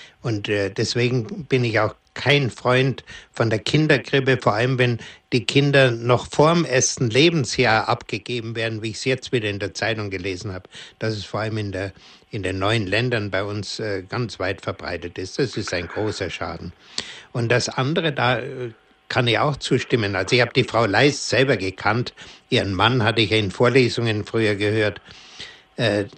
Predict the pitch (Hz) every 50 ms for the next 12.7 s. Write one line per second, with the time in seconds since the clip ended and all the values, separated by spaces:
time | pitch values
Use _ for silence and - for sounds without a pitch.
0 | - - - 170 135 127 101 - - - 175 196 208 196 190 175 151 123 98 110
1 | 117 117 110 98 95 95 92 104 113 110 - 131 131 123 113 - - 117 110 98
2 | - - - - 165 165 180 185 180 180 180 175 160 139 135 127 - - - 120
3 | 117 117 110 117 120 - - 165 185 214 220 185 156 139 117 135 147 139 - -
4 | - - 127 113 101 165 180 180 - - 185 160 135 131 123 117 107 - 127 123
5 | - 107 110 110 - - 123 95 90 95 101 - - - - 101 90 85 92 95
6 | - _ _ _ _ - - - - - - _ 127 120 117 113 131 147 151 131
7 | 151 139 123 - 131 123 - - 127 123 175 220 - - - 196 165 147 147 -
8 | - _ - 135 113 104 165 202 - - - - 139 135 127 - - 131 107 -
9 | - - 127 131 151 175 175 - - - 87 90 87 - - - - _ _ -
10 | 135 156 165 175 170 135 107 120 127 - - - - 127 110 - - 98 104 95
11 | 92 87 - - - - - - - - - - - - - - - 135 127 123
12 | 120 117 113 - - - 127 123 127 127 123 117 110